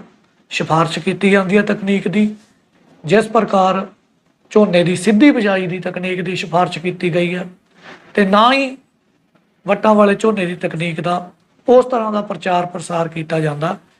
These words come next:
ਜਿਸ ਤਰ੍ਹਾਂ ਦਾ ਪ੍ਰਚਾਰ ਪ੍ਰਸਾਰ ਮੁੱਖ ਧਾਰਾ ਦੇ ਖੇਤੀ ਅਦਾਰੇ ਵੱਲੋਂ ਝੋਨੇ ਦੀ ਸਿੱਧੀ ਬਿਜਾਈ ਵਾਲੀ ਤਕਨੀਕ ਦਾ ਕੀਤਾ ਜਾਂਦਾ ਵੱਡੇ ਪੱਧਰ ਤੇ। ਹੁਣ ਕੀ ਵਜ੍ਹਾ ਇਹਦੇ ਪਿੱਛੇ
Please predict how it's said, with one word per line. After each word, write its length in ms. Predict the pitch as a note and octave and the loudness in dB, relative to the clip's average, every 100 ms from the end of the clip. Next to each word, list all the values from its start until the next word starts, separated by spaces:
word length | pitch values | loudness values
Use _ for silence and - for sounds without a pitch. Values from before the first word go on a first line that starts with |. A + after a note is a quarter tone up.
| _ - | _ -6
ਜਿਸ 220 | D#3 C4 | 2 2
ਤਰ੍ਹਾਂ 240 | C4 A#3 G#3 | 2 -2 0
ਦਾ 100 | G3 | -4
ਪ੍ਰਚਾਰ 420 | F#3 D#3+ E3 D#3 | -6 -6 -4 -4
ਪ੍ਰਸਾਰ 540 | D#3+ D#3+ E3+ E3 G#3 B3 _ _ _ _ _ _ _ _ _ | -8 -8 -2 -2 -2 -6 _ _ _ _ _ _ _ _ _
ਮੁੱਖ 220 | G#3 A#3+ | 0 2
ਧਾਰਾ 300 | A3 B3 G#3 | 2 0 0
ਦੇ 120 | F3+ G3 | -2 -4
ਖੇਤੀ 360 | F#3 F3+ F#3+ | -8 -8 -6
ਅਦਾਰੇ 260 | F3 E3 E3 | -4 -4 -4
ਵੱਲੋਂ 280 | D#3 E3 G#3 - _ _ _ | -4 -4 -4 -8 _ _ _
ਝੋਨੇ 320 | - A3+ F3+ E3+ | 2 4 4 -2
ਦੀ 120 | F3+ | -2
ਸਿੱਧੀ 320 | - G#3+ C#4+ | -2 4 4
ਬਿਜਾਈ 360 | G#3+ F3 D#3+ D#3 | 4 2 0 -2
ਵਾਲੀ 180 | D3+ | -6
ਤਕਨੀਕ 440 | D#3 D#3 C#3+ D3 C#3 | -8 -10 -8 -10 -8
ਦਾ 180 | D#3 - _ _ | -8 -10 _ _
ਕੀਤਾ 300 | - G3 F#3+ | -6 0 2
ਜਾਂਦਾ 300 | D#3 C#3+ D3+ | 2 0 -4
ਵੱਡੇ 280 | E3+ F#3+ D3+ | -4 -2 0
ਪੱਧਰ 300 | C#3+ D3 E3 | 0 0 -2
ਤੇ। 180 | - A#2+ _ _ _ _ _ _ _ _ _ _ _ - - - - - | -4 -12 _ _ _ _ _ _ _ _ _ _ _ -20 -20 -20 -20 -2
ਹੁਣ 120 | B3+ C#4 - | 0 0 2
ਕੀ 240 | D4+ D4 C#4+ | 6 8 8
ਵਜ੍ਹਾ 320 | A#3+ A#3 G3 | 4 2 -2
ਇਹਦੇ 160 | D#3 D#3+ | -4 -10
ਪਿੱਛੇ 300 | D#3 - | -14 -18